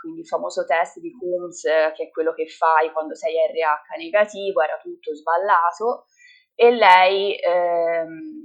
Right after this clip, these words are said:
aveva anche una forte dispnea, ora non mi ricordo bene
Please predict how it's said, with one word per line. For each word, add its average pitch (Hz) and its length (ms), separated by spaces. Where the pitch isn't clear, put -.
aveva 190 240
anche 190 240
una 180 220
forte 170 520
dispnea, 160 920
ora 160 160
non 160 100
mi 165 80
ricordo 160 460
bene 160 320